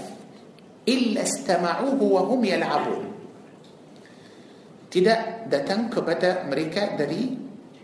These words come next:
ayat Al-Quran, dan ayat Al-Quran itu datang dari Tuhan mereka. Okey? "إلا استمعوا." Kecuali mereka mendengar ayat suci Al-Quran itu.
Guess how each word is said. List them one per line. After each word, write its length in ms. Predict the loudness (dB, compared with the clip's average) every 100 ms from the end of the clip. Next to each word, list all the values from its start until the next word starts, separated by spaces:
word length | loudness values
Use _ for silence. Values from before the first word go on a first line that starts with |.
| -20 -20 -20 -10 -4
ayat 400 | 0 2 0 -2
Al-Quran, 480 | -4 -2 -4 -2 -2 -2 -4 -8 -16 -20 -20 -20 -20 -20 -20 -20 -20 -20 -4 0
dan 140 | 0 0
ayat 320 | 0 -2 -2
Al-Quran 480 | -6 -2 -2 -2 -2 -4
itu 160 | -2
datang 400 | 0 0 0 -2
dari 320 | -2 -2 -2 -2
Tuhan 640 | -4 -2 -2 0 -2 -4
mereka. 560 | -2 0 0 -4 -8 -10 -16 -20 -20 -20 -20 -20 -20 -20 -20 -20 -18 -14
Okey? 460 | -2 0 0 -4 -10 -16 -18 -20 -20 -20 -20 -20 -20 -20 -10 0
"إلا 480 | 4 4 6 4 2
استمعوا." 800 | 0 -4 -2 0 2 2 2 0 -4 -10 -14 -18 -20 -12
Kecuali 800 | -8 -6 -2 0 0 0 0 -2 -6 -10 -10 0
mereka 580 | 2 2 0 0 -2 -6 -12 -16 -20 -20 -20 -20 -20 -12
mendengar 800 | -4 0 2 2 0 0 -2 -4
ayat 300 | -2 0 0
suci 260 | -2 -2 -2
Al-Quran 540 | -2 -2 -2 -2 -4
itu. 180 | -6 -6